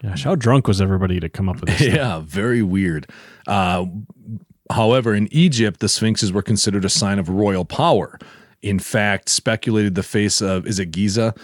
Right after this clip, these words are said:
Speaker 2: Uh, the Great Sphinx was
Speaker 1: Yeah.
Speaker 2: modeled off the pharaoh Khafra.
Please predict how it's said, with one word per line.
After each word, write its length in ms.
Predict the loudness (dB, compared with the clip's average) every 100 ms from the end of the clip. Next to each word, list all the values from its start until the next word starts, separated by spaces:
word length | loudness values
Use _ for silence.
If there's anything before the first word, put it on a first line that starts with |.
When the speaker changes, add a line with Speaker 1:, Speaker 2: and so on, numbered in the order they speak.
| -20 _ -10
Speaker 2:
Uh, 220 | -6 -4
the 120 | -4
Great 280 | -4 -4 -2
Sphinx 380 | -4 -2 0 0
was 100 | 0
Speaker 1:
Yeah. 60 |
Speaker 2:
modeled 340 | 2 0 0 -4 -2
off 320 | 0 0 -2
the 100 | -6
pharaoh 640 | -2 -2 0 -2 -2 -6 _ _
Khafra. 640 | -12 -6 -4 -4 -8 -8